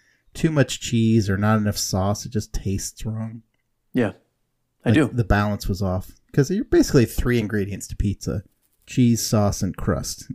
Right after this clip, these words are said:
Speaker 1: Like, and if you, you gotta get all three in the right ratio.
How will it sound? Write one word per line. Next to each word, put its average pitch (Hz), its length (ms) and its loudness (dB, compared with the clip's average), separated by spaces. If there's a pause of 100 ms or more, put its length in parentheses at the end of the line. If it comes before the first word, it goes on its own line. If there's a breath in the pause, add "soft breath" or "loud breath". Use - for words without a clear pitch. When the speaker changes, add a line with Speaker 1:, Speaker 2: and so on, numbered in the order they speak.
Speaker 1:
Like, 107 200 -2
and 107 80 0
if - 180 -6
you, 110 240 2 (120)
you 143 100 2
gotta 127 280 6
get 113 240 2
all 110 160 6
three 107 260 2
in 101 80 2
the 92 80 2
right 95 180 2
ratio. 98 580 0